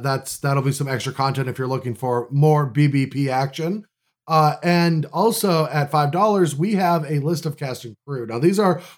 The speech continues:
our biggest supporters. They help make sure that this keeps running. This money is going into other, some other projects that are gonna be hopefully interesting and hopefully are gonna be happening here very soon.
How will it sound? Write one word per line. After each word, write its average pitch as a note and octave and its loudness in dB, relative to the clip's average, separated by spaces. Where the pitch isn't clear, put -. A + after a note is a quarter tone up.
our D#3+ 2
biggest G3+ 2
supporters. D3+ 2
They D3+ 4
help D3+ 2
make D3 4
sure E3+ 4
that C#3+ 4
this D3 2
keeps C3+ 0
running. F#3 4
This D3 2
money D#3 6
is C#3+ 6
going C#3 4
into C#3+ 4
other, F3 4
some D3+ 2
other D3 4
projects C#3 2
that C3+ 2
are A#2+ 2
gonna B2 -2
be B2 0
hopefully A#2+ -2
interesting A#2+ -4
and A2 -6
hopefully A2 -6
are G#2 -6
gonna G#2 -8
be G#2 -8
happening G#2+ -8
here G#2 -6
very C#3 0
soon. A#2+ -6